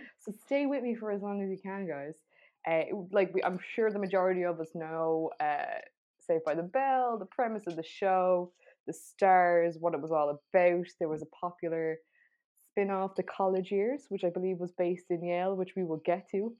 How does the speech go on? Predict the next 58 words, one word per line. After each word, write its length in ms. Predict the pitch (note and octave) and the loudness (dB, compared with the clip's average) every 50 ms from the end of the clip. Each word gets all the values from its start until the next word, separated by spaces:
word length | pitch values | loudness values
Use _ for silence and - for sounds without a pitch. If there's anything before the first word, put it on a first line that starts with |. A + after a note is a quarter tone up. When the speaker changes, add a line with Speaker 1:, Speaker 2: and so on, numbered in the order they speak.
| _ _ - E3+ | _ _ -16 -14
Speaker 2:
as 120 | D#3+ D#3 E3 | -12 -10 -10
I 100 | D#3 D#3 | -8 -8
go 120 | D#3 D#3+ | -8 -8
Speaker 1:
Oh, 20 | |
Speaker 2:
through 160 | - D4+ E4 D4+ | -6 -4 -2 0
Speaker 1:
never 260 | F#3+ F#3 F3+ - - | 0 0 0 0 0
heard 160 | - D4 C4 | 0 0 0
Speaker 2:
this. 120 | G#3+ F#3 F#3 | -2 -4 -6
Speaker 1:
of 80 | F3+ | -8
that. 320 | A3+ D4 C#4 - - - - _ _ _ _ _ - | -8 -8 -10 -12 -14 -18 -20 _ _ _ _ _ -10
Speaker 2:
Yeah, 240 | G4 A#4 A#4+ G4+ D4 | -8 -4 -2 -2 -2
have 80 | D4 C4 | -2 -2
you 120 | D#4+ F#4 | -2 -2
never 180 | G4+ G4+ F#4+ F#4 | -2 -2 0 0
watched 220 | F4+ F#4 F4+ - | -2 -2 -2 -4
The 80 | - D4 | -6 -4
College 340 | - C4 B3+ C#4 D#4+ E4 E4+ | 0 0 0 0 -2 -4 -4
Years? 260 | F4+ F#4 F#4+ G4+ G4 - _ _ _ _ _ _ _ - | -4 -4 -4 -4 -6 -8 _ _ _ _ _ _ _ -2
Speaker 1:
No, 260 | B3 C#4 F4 G4+ G#4+ | 0 0 0 0 0
never 240 | F#4 F#4+ G#4 G#4+ G#4 | -2 -2 -2 -2 -4
even 160 | G4 F#4+ E4 | 0 2 2
heard 240 | C#4+ D#4+ F#4+ G#4 G#4 | 4 2 2 -2 -4
of 100 | F#4+ B3 | -2 0
it. 120 | F#3+ E3 - - - - - | 0 0 0 -4 -12 -6 0
And 140 | - C#4+ | 4 6
I 60 | D4 C#4+ | 6 8
Speaker 2:
What? 80 | C4+ | 8
Speaker 1:
love 160 | C#4 E4 F#4+ F#4+ - - | 6 6 4 0 -6 -4
Saved 200 | A3+ G#3 F#3+ - | -4 -4 0 0
by 80 | G3 | 0
the 100 | G#3 F3+ | 0 0
Bell. 380 | E3 E3+ D#3+ D3+ D3 D3 D3 D3 - | 0 -2 -2 -2 -2 -4 -4 -4 -4
Speaker 2:
And 120 | E4 E4+ F4+ | -2 -2 0
then 120 | F#4+ F#4+ | 0 0
it 80 | G4 F#4 | 0 0
went 200 | F#4 F4+ E4 E4 | -2 -2 -4 -4
on 280 | D#4+ D#4+ E4 D#4+ D#4+ - | -4 -4 -4 -6 -6 -4
to, 80 | - D#4+ | -4 -2
like, 220 | C#4+ C#4 C4+ B3+ C4 | -2 -2 -2 -2 -4
that's 220 | C4+ C4+ C#4 - - | -6 -8 -8 -8 -4
how 200 | C#4+ C#4 C4+ B3+ C4 | -2 -2 -2 -2 -2
Kelly 260 | - C4 C4 C4+ C4+ | -4 -2 -2 -2 -2
and 140 | C4 C4 A#3+ | -2 -2 -2
Zach 220 | A3+ A3+ A#3+ B3+ B3+ _ _ | -4 -4 -6 -8 -10 _ _
got 220 | - A#3+ A3 G#3+ | -6 -4 -4 -4
married. 460 | G3+ G3+ G3+ A#3 C4+ B3+ A3 G3 E3 E3 | -4 -4 -2 -2 0 0 0 -2 -2 -4
Did 100 | F#3 F#3 | -4 -4
you 100 | G3+ G3 | -2 -2
never 220 | G3+ G#3+ G#3+ A#3+ | -2 -2 -2 -4
see 160 | A#3+ B3 A#3 | -4 -4 -4
The 100 | A3 G#3+ | -2 0
Wedding? 440 | G3 F#3 F#3 F#3 G#3+ A3+ B3 C4 C4 - _ _ _ _ _ _ _ _ _ _ | 0 0 0 0 -2 -4 -6 -6 -8 -12 _ _ _ _ _ _ _ _ _ _
Speaker 1:
Kelly 180 | - - G4+ A4 | -8 -4 0 2
Speaker 2:
Like, 60 | A4 | 2
Speaker 1:
and 80 | F#4 - | 2 4
Zach 200 | D#4+ E4+ F#4 - - | 2 2 0 0 -4
got 140 | F#4 C#4+ A3+ | -6 -4 -2
married? 480 | G#3 G#3 G3 A3+ D#4 G4+ A4+ A#4 A4+ | 0 0 0 2 0 0 0 -2 -2